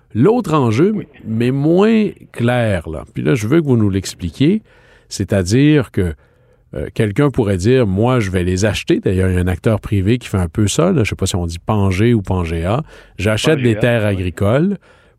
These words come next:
Speaker 1: pour pouvoir les louer à des agriculteurs qui sont peut-être comme ça, euh, soulagés de devoir investir autant d'argent pour avoir la terre. » Mais
Speaker 2: Oui.
Speaker 1: il n'y a pas de modèle d'affaires si la location des terres est tellement chère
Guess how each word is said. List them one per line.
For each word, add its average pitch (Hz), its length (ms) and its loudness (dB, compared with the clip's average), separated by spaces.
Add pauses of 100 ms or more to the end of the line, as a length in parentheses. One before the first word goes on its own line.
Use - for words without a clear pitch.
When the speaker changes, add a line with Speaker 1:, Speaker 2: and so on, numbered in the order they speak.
Speaker 1:
pour 156 260 2
pouvoir 117 500 0
les 104 220 2
louer 127 460 2
à 104 40 0
des 95 220 -2
agriculteurs 95 800 -4
qui - 100 -14
sont 95 160 -4
peut-être 101 400 -2
comme 82 240 -4
ça, 110 340 -2 (400)
euh, 80 220 -6 (120)
soulagés 123 840 2
de 101 140 -2
devoir 95 360 0
investir 101 600 0
autant 104 320 0
d'argent 104 460 0 (380)
pour 104 180 -2
avoir 120 260 0
la 101 140 -2
terre. » 95 380 -4 (500)
Mais 98 320 -2
Speaker 2:
Oui. 92 140 -20 (120)
Speaker 1:
il 110 80 -4
n'y 107 60 2
a 104 60 0
pas 196 160 0
de 170 40 0
modèle 117 400 2
d'affaires 135 640 0
si 127 380 -2
la 95 120 -4
location 104 520 -2
des 92 160 0
terres 117 240 -2
est 90 180 -6
tellement 123 460 0
chère 127 480 -2